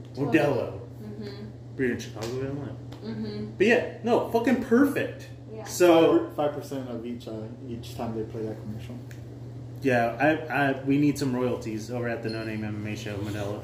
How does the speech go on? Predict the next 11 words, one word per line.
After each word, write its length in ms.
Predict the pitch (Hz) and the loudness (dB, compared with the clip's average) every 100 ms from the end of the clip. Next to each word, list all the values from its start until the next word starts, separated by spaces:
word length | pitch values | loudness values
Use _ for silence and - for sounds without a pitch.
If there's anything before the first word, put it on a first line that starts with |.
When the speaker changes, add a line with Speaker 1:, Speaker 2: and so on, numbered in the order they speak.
| - | -2
Speaker 1:
<laughs> 540 | 294 320 285 262 269 | 0 2 2 2 2
Speaker 2:
You're 80 | 254 | 4
welcome. 400 | 226 233 233 220 - - | 4 2 0 -8 -10 -8
Speaker 1:
My 120 | 226 | -6
name 160 | 226 214 | -4 -4
is 100 | 208 190 | -6 -4
No 760 | 208 220 226 233 262 294 320 - - | 0 2 4 4 2 0 -4 -8 -10
Nut 500 | 226 214 214 214 - | -6 -2 -2 -2 -6
Shot 680 | 240 - 220 214 208 208 - - - | -8 -4 0 2 2 0 -2 -10 -12
Speaker 2:
<laughs> 180 | - - | -6 -2
Speaker 1:
Nina. 920 | - 220 226 113 202 160 117 147 | -2 -4 -6 -6 -4 -4 -4 -4